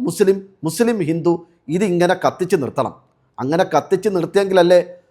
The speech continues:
സുനിൽ അടക്കമുള്ളവരുടെ ഉപജീവന മാർഗം നടക്കുകയുള്ളൂ. എങ്കിലല്ലേ നമുക്ക് ഈ രാജ്യത്ത് പിടിച്ചു നിൽക്കാൻ പറ്റൂ. എങ്കിലല്ലേ നമ്മുടെ ഭരണസിരാകേന്ദ്രങ്ങളിൽ ഇരിക്കുന്നവരെ നമുക്ക് സുഖിപ്പിക്കാൻ പറ്റൂ. ആ രീതിയിൽ ഹിന്ദു മുസ്ലിം, മുസ്ലിം ഹിന്ദു, ഇതിങ്ങനെ നിരന്തരം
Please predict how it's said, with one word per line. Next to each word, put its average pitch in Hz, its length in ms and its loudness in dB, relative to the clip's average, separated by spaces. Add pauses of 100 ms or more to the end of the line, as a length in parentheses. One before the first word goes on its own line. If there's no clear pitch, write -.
(160)
സുനിൽ 208 320 2
അടക്കമുള്ളവരുടെ 180 680 2 (320)
ഉപജീവന 170 520 2
മാർഗം 160 300 4
നടക്കുകയുള്ളൂ. 120 400 -6 (420)
എങ്കിലല്ലേ 208 560 2 (300)
നമുക്ക് 202 320 0
ഈ - 20 6 (100)
രാജ്യത്ത് 175 460 2
പിടിച്ചു 160 320 -4
നിൽക്കാൻ 165 340 2
പറ്റൂ. 120 180 -10 (480)
എങ്കിലല്ലേ 208 440 4 (280)
നമ്മുടെ 208 240 4 (100)
ഭരണസിരാകേന്ദ്രങ്ങളിൽ 196 1160 2
ഇരിക്കുന്നവരെ 185 480 2 (300)
നമുക്ക് 180 320 -4
സുഖിപ്പിക്കാൻ 175 560 0
പറ്റൂ. 123 220 -8 (480)
ആ - 20 8 (140)
രീതിയിൽ 180 300 0 (300)
ഹിന്ദു 226 320 0
മുസ്ലിം, 185 380 2 (260)
മുസ്ലിം 226 300 -2 (100)
ഹിന്ദു, 175 220 2 (400)
ഇതിങ്ങനെ 175 480 0
നിരന്തരം 165 480 4